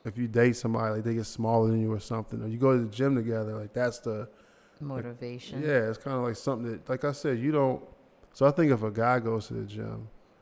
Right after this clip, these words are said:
Speaker 1: they're trying to get yoked and jacked and everything, which is cool.
Speaker 2: Yeah.
Speaker 1: And a byproduct, I guess, is weight loss.
Speaker 2: Mm-hmm.
Speaker 1: But I feel like when a woman goes, even with their man, right, they're just working on, like, fitness.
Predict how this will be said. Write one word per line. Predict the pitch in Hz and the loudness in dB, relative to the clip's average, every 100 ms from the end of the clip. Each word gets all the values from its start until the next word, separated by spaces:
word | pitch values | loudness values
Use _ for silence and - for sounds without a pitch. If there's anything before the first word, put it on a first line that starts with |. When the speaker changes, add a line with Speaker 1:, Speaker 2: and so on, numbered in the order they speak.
| _ | _
Speaker 1:
they're | 117 | -4
trying | - 120 | 0 0
to | 107 | 0
get | 107 | -2
yoked | 107 113 113 104 - | -2 0 0 0 -6
and | 107 | -8
jacked | 101 113 101 - | 0 0 0 -6
and | 110 | -8
everything, | 107 110 117 135 | -8 -12 -4 0
which | 214 | 0
is | - - | 0 -10
cool. | - - - _ - | -14 -16 -16 _ -12
Speaker 2:
Yeah. | 196 143 | -6 4
Speaker 1:
And | 131 127 | 6 6
a | 117 | 4
byproduct, | 117 120 110 120 113 110 | 2 2 0 -2 -2 -2
I | 113 | -6
guess, | 113 110 107 | -4 -4 -4
is | 104 | -6
weight | 107 95 | -6 -6
loss. | 101 127 - - - _ | -10 -12 -16 -20 -20 _
Speaker 2:
Mm-hmm. | 131 110 107 120 _ _ | -10 -8 -10 -12 _ _
Speaker 1:
But | 120 | 4
I | 120 | 4
feel | - 127 | 6 4
like | 117 | 6
when | 120 | 4
a | 110 | 4
woman | 123 190 185 | 6 10 10
goes, | 123 110 107 104 - - _ | 8 6 4 -2 -10 -20 _
even | 147 185 185 | 4 8 8
with | 165 | 8
their | - 135 | 8 4
man, | 123 120 107 107 | 4 0 -2 -8
right, | 107 117 123 - - _ _ _ _ _ 104 | -4 -2 -2 -4 -20 _ _ _ _ _ 2
they're | 135 | 6
just | 175 139 - | 6 4 -2
working | 113 120 113 | 0 0 0
on, | 110 | -6
like, | 101 - | -8 -14
fitness. | - - 135 107 98 - - - | -18 0 0 0 -8 -10 -12 -14